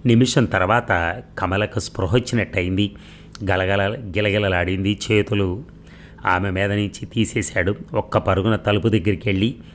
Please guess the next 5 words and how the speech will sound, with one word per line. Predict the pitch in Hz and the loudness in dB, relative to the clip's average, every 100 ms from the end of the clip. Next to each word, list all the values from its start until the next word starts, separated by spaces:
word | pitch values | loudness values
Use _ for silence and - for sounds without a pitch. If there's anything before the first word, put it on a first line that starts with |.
| - - - | -20 -14 0
తలుపు | 101 113 123 | 2 4 4
వెనకాల | 110 92 101 117 104 | 2 2 0 0 0
నిల్చుని | 90 98 92 - 101 | 0 -2 -4 -4 -2
ఆయాసంతో | 87 85 98 104 - 104 - 104 | 0 0 2 -2 -4 -8 -4 -4
రొప్పుతోంది. | 85 - 117 107 85 82 | -4 -2 0 0 0 -2